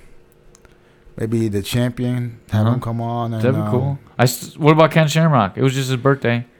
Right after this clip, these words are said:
Speaker 1: Oh, it's his
Speaker 2: I wish him
Speaker 1: birthday.
Speaker 2: happy birthday.
Speaker 1: Oh, did you? Did he
Speaker 2: Yeah.
Speaker 1: respond to you?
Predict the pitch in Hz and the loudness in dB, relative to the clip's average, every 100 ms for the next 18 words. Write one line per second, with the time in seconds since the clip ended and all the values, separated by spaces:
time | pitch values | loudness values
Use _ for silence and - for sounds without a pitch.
0 | _ _ _ 131 131 135 139 143 170 151 | _ _ _ 2 4 4 6 6 6 6
1 | 156 160 151 135 151 143 135 131 127 - | 6 6 4 4 2 4 2 2 -2 -2
2 | 131 135 147 143 120 127 127 104 139 143 | 2 4 2 2 0 0 2 2 2 0
3 | 143 139 | 0 -2